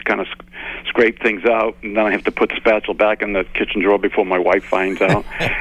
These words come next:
Speaker 1: And, and it, but it, it's, it's helpful to, to clean 'em out, and, you know, Mass Audubon has always, uh, suggested that you kinda s-, scrub 'em out with, like, a mild bleach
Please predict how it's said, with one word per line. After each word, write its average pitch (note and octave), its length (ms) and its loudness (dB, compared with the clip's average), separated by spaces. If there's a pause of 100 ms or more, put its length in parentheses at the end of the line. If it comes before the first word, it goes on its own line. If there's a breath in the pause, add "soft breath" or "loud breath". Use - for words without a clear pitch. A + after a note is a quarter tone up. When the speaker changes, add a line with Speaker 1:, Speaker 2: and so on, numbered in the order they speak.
(760 loud breath)
Speaker 1:
And, D3 120 6
and F3 260 2
it, F#3+ 140 2
but G3 120 4
it, E3+ 160 0
it's, E3+ 220 0
it's - 200 0
helpful A3 340 2
to, D#3+ 140 0
to - 200 -2
clean F#3+ 300 2
'em F#3 100 2
out, F3+ 240 2
and, D3+ 320 0
you D#3 80 2
know, D3 80 4
Mass D#3 280 2
Audubon C#3+ 680 0 (360 loud breath)
has B2 160 2
always, C3+ 380 2 (320)
uh, G2+ 640 2 (100)
suggested A2+ 720 0 (380 loud breath)
that A#2+ 180 4
you A2+ 120 -4
kinda A#2 260 0
s-, - 320 -8
scrub A#2+ 260 2
'em A#2 140 2
out A2 200 2
with, G#2+ 240 0
like, G2+ 180 2
a F#2+ 40 -2
mild G#2 380 2
bleach G#2+ 240 -2